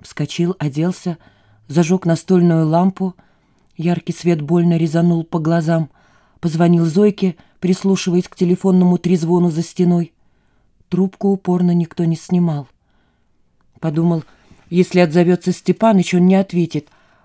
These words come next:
А если тот в ночной, то Зойка дома одна. Зойка взяла трубку на двадцать втором гудке. «Вот дрыхнет, зараза», с завистью подумал Костя.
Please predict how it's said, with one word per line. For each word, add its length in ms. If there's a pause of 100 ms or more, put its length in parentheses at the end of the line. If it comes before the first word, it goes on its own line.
(100)
А 360
если 460 (100)
тот 320 (180)
в 100
ночной, 420
то 120
Зойка 320
дома 320
одна. 360 (1160)
Зойка 360
взяла 280
трубку 400
на 120
двадцать 440
втором 400
гудке. 520 (640)
«Вот 260
дрыхнет, 560
зараза», 480
с 40
завистью 440
подумал 420
Костя. 440